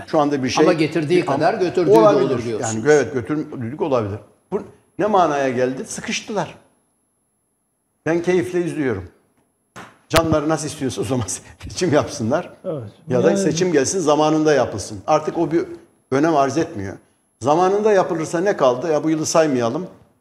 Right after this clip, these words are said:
Speaker 1: Yani on iki, altı da orada, on sekiz ay var. Üç ay seçimi, on, on beş. E, üç ayda evvelden konuşulmaya başlıyor. On iki. Yani bir yılımız var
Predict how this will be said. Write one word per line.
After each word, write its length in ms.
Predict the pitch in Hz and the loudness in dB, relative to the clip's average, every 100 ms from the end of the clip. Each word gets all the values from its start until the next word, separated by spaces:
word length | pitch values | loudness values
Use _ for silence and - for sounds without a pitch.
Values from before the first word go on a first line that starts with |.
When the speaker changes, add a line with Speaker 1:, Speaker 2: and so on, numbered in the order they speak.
| - | -6
Speaker 1:
Yani 260 | 135 127 127 - | -2 -2 -4 -4
on 140 | 165 147 | -2 0
iki, 380 | 117 - 170 170 - _ - | -2 -2 -2 -2 -14 _ 0
altı 320 | 135 135 139 | 0 0 0
da 40 | |
orada, 200 | 131 123 | 0 2
on 140 | 151 151 | 0 0
sekiz 340 | - 117 117 | -2 -4 0
ay 180 | 110 101 | 0 0
var. 120 | 131 | -2
Üç 200 | 131 - | -4 -2
ay 160 | 143 139 | 0 0
seçimi, 440 | - 131 117 143 | -2 -2 -2 -2
on, 260 | - 139 131 - - | 0 0 0 -4 -2
on 240 | 127 104 | -2 0
beş. 280 | 120 - - - _ - | -2 -4 -12 -20 _ -6
E, 60 | 127 | -6
üç 280 | - 151 175 | -6 -2 0
ayda 300 | 151 147 147 | 2 0 0
evvelden 340 | 147 135 139 | -2 -2 -4
konuşulmaya 580 | 139 139 151 139 151 131 | -4 -6 -4 -2 0 2
başlıyor. 500 | 110 - 117 151 180 - - _ _ - | 0 -2 -4 -2 -2 -6 -20 _ _ 0
On 160 | 175 | 2
iki. 300 | 147 117 175 175 - - | 2 -2 -4 -6 -14 -6
Yani 200 | 170 190 | -2 0
bir 80 | 196 | 0
yılımız 380 | 202 208 180 | 0 0 0
var 160 | 139 | 0